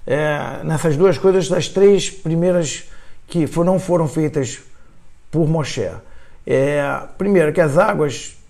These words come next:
que protegeram ele, quando você pega, é, é, a água e, e a água salvou, ele, ele não podia mudar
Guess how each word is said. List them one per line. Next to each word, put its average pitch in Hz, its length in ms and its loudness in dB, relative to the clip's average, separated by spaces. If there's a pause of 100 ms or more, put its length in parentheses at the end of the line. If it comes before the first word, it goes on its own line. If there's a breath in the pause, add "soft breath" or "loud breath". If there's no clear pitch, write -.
(360)
que 143 60 -10
protegeram 151 720 0
ele, 175 440 4 (220 loud breath)
quando 285 220 0
você 190 580 2 (580 soft breath)
pega, 151 640 4
é, 131 580 -2 (320)
é, 123 320 -8 (540)
a 135 260 0
água 143 220 -2
e, 156 240 -4
e 165 100 -2
a 143 80 -2
água 170 360 2
salvou, 160 560 2
ele, 175 280 2
ele 185 160 2
não 214 140 2
podia 185 460 2
mudar 165 720 0